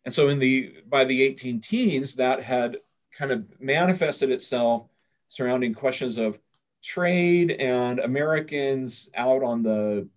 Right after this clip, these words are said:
out on the seas, as this conflict between Britain and Napoleonic France kept carrying on and carrying on. Americans were trying,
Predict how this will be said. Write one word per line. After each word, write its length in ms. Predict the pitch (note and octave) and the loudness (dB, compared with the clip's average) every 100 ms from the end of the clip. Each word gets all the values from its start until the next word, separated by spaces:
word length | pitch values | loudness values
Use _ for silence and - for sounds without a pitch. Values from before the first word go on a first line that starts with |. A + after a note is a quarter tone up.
| _ - | _ -4
out 140 | A#2 | 0
on 160 | A2+ A2 | 2 0
the 80 | G2 | -2
seas, 680 | - B2 G#2 F#2+ F#2 G2 - _ _ A#2 | -6 -2 0 -2 -8 -12 -18 _ _ 0
as 260 | A#2+ A2+ | 2 2
this 400 | B2+ A#2+ - - _ | 2 2 0 -10 _
conflict 580 | - C3 C3+ C3+ A2+ G2 | -10 -2 -2 0 -6 -4
between 600 | G#2+ - A#2 A2 G#2+ G#2 _ - A#2+ | -8 -6 -2 0 0 -2 _ -16 -6
Britain 340 | A#2+ A2+ A#2 | -2 -2 -2
and 160 | G#2+ A2 | -2 -2
Napoleonic 680 | G#2 - A2+ A2+ A2 A2 - | -2 -2 0 2 0 -2 -6
France 560 | - A2 G#2+ - - - | -6 -2 -2 -6 -12 -14
kept 300 | - A2+ - _ | -4 -4 -6 _
carrying 440 | - A#2 A2+ A2+ | -8 -4 -2 -2
on 380 | G#2+ G#2+ G#2+ G#2+ | -2 -2 -4 -6
and 160 | F#2 - | -8 -10
carrying 400 | A#2 A2+ A2 G#2+ | -6 -2 -2 -2
on. 480 | G#2+ G#2 G#2 G#2 G#2 _ _ _ _ _ _ - | -4 -2 -2 -4 -8 _ _ _ _ _ _ -4
Americans 460 | B2+ D#3+ F3+ C3+ | 2 4 4 0
were 60 | B2 | -4
trying, 880 | - D3+ G3+ G#3 C#3 A#2 A#2 B2+ | -4 0 4 4 4 2 0 -4